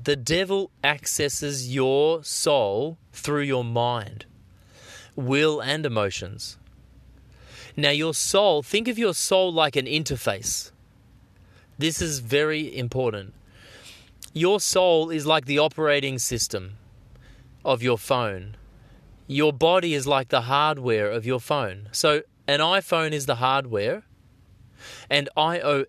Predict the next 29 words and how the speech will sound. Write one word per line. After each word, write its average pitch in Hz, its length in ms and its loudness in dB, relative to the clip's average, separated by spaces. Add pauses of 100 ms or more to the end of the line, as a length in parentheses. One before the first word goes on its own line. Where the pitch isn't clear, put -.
S 135 340 0
is 139 220 -4
the 156 100 -4
software. 107 600 -2 (540)
So 165 200 2
your 156 320 2
body 180 580 0
is 143 160 -2
the 123 120 2
hardware, 135 800 0 (540)
the 123 140 0
iPhone, 123 580 -2 (560)
and 135 160 -2
your 143 140 2
soul 151 640 2
is 139 140 -2
the 113 100 0
I 135 240 2
O 127 140 4
S 123 160 0
software. 107 520 -2
For 151 200 0
Android, 156 580 0
you 147 100 -4
might 147 240 0
have 139 200 0
a 131 40 -4
Samsung 147 680 0
body 131 460 2